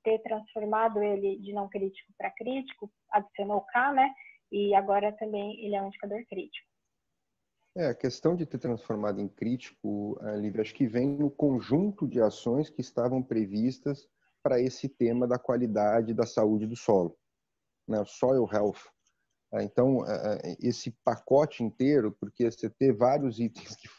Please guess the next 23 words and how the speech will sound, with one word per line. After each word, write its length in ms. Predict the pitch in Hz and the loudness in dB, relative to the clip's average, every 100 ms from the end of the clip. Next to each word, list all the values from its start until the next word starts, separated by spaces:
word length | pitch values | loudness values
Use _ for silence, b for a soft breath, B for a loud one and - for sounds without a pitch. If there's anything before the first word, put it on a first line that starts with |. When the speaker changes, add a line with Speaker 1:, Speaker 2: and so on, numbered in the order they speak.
| _ | _
Speaker 2:
são 120 | 117 | 0
mandatórios 720 | 113 110 110 98 98 101 98 104 | 2 4 2 2 4 4 4 0
e 40 | |
no 140 | 117 | 0
teu 300 | 107 135 127 | 2 4 6
item 240 | 110 101 104 | 4 2 2
da 100 | 104 | 2
própria 320 | - 123 127 | 2 0 0
correção 640 | - 110 107 104 - 127 | -2 -2 -2 -2 0 2
do 120 | 120 107 | 2 -2
solo, 540 | - 120 135 98 90 _ _ _ _ _ _ _ _ _ _ - | 4 6 8 4 -2 _ _ _ _ _ _ _ _ _ _ 2
tecnicamente 840 | 120 120 123 - 107 110 107 107 | 2 4 0 2 2 2 -2 -4
dizendo, 500 | 104 98 127 127 104 | -4 0 2 2 0
seria, 520 | - 139 123 143 151 - - 113 | 2 4 8 8 6 2 -4 -4
é, 40 | |
é, 480 | - 113 120 - 117 | 0 0 0 2 0
é, 120 | 107 b b - | -2 b b 2
uma 200 | 117 113 | 4 4
perna 460 | 123 120 113 104 | 6 6 6 2
que 160 | 98 123 | 0 -2
já 300 | 101 123 117 | 2 2 4
é 180 | 123 143 | 2 4
essencialmente 1160 | 135 139 - 131 127 139 120 113 247 - - | 2 2 2 0 2 2 4 4 2 0 -4